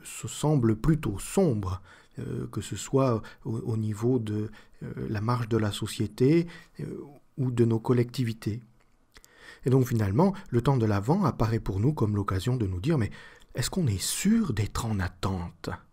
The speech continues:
Parce que au-delà de, de Noël, euh, qui n'est pas un anniversaire, qui, qui n'est pas un simple rituel qu'on recommence chaque année, mais, mais qui est le cœur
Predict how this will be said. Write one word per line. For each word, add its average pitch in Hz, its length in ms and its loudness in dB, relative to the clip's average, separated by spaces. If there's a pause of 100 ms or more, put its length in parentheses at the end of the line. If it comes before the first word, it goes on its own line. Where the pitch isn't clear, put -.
(1500)
Parce 131 140 -2
que 151 40 -2
au-delà 185 380 10
de, 135 160 8
de 123 160 8
Noël, 123 560 8 (240)
euh, 120 80 0
qui - 160 -2
n'est 113 80 4
pas 113 160 0
un 101 140 0
anniversaire, 104 800 2 (260)
qui, 120 140 -4
qui 117 100 -4
n'est 113 120 2
pas 117 160 0
un 101 120 0
simple 101 380 -2
rituel 101 800 2
qu'on - 160 -6
recommence 110 520 -2
chaque - 280 -6
année, 185 320 -2 (580)
mais, 127 140 2
mais 127 140 4
qui 123 140 6
est 117 60 10
le 123 140 10
cœur 185 840 6